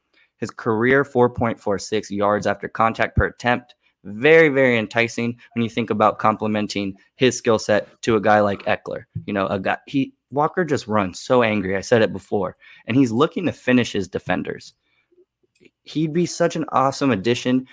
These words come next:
to just take a carry here or there, because his playing style i-, is one that's just gonna knock the wind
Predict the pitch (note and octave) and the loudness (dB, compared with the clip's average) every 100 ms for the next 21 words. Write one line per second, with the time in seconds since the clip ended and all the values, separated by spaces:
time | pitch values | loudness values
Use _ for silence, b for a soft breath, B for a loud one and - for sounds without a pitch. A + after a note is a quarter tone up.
0 | B - - B2 - C#3 C#3 - - B2 | B -10 -2 -2 0 0 0 0 4 6
1 | B2 A#2 A#2+ A#2+ A2+ G2 G#2+ G#2+ - - | 6 4 4 4 4 4 2 2 0 -8
2 | - C3+ B2 - B2 C#3 D3 D#3 D#3 A#2+ | -2 -2 -2 -2 0 0 0 2 4 2
3 | A2 G#2+ F#2 F#2+ A2 A#2 G#2+ G2 - C#3+ | 0 -4 -4 -4 -2 0 0 -4 -4 -8
4 | - A#2+ G2 A2 A#2 - G2+ G2 G#2 F#2 | -6 -6 -4 -2 -4 -4 -6 -2 -2 -2
5 | E2 | -6